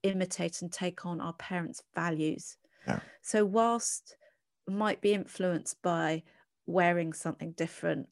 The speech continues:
Speaker 1: or talking a different way, if our friends do as a teenager, our core values will be most strongly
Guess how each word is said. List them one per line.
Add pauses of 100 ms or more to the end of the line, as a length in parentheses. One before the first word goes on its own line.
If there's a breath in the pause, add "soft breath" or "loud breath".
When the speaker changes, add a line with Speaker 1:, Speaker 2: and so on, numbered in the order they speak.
(100)
Speaker 1:
or
talking
a
different
way,
if
our
friends
do
as
a
teenager, (380 soft breath)
our
core
values (120)
will
be (120)
most
strongly